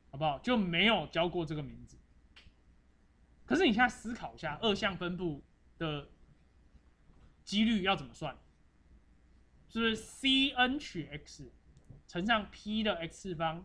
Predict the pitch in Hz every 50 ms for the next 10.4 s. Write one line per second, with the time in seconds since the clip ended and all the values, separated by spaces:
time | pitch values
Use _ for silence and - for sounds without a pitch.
0 | - - - 156 180 202 196 - - 202 220 226 208 214 170 139 127 123 - -
1 | 175 175 180 160 143 127 - _ _ _ _ _ _ _ _ _ _ _ _ _
2 | _ _ _ - - - - _ - _ _ - 175 165 170 160 170 190 202 208
3 | - 156 135 143 147 - - 170 151 147 139 147 156 - - _ _ _ _ _
4 | - - - - - - _ _ - - _ _ _ - _ _ _ _ _ _
5 | _ _ _ _ - 196 175 151 151 156 156 170 165 147 135 - - - - -
6 | _ _ - - 311 359 294 277 330 339 320 269 - - - - - 175 180 190
7 | 208 240 262 - - 254 247 285 285 - 196 165 135 127 - - 131 110 110 123
8 | 147 - - - - - _ - - _ - - - - - _ - - 185 202
9 | 196 - 240 233 196 175 - - - _ _ _ _ - - - - - 214 220
10 | 226 226 233 233 240 240 -